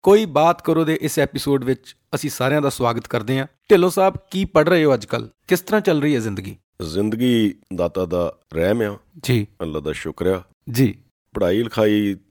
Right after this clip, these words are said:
Speaker 2: ਕੋਈ ਖਾਸ ਨਹੀਂ।
Speaker 1: ਜੀ।
Speaker 2: ਐਵੇਂ ਹੀ ਥੋੜ੍ਹੀ ਉਰਦੂ ਦੀ ਪੋਇਟਰੀ ਪੜ੍ਹ ਰਿਹਾ ਸੀਗਾ।
Speaker 1: ਅੱਛਾ ਜੀ।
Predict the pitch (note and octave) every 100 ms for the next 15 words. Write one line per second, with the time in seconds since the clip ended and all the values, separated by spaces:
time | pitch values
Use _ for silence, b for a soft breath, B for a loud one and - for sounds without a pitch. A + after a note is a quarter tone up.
0 | _ F#2 - F2 F#2 - A2+ G#2 - _
1 | _ A2 A2 G2 G#2 A2+ G#2+ F#2+ _ _
2 | _ _ F2+ G#2 G2 F2+ F2+ F#2+ G2 F2+
3 | E2 G2 - E2+ G#2 B2+ G2 F#2 D#2 E2
4 | - C3+ - B2 G2+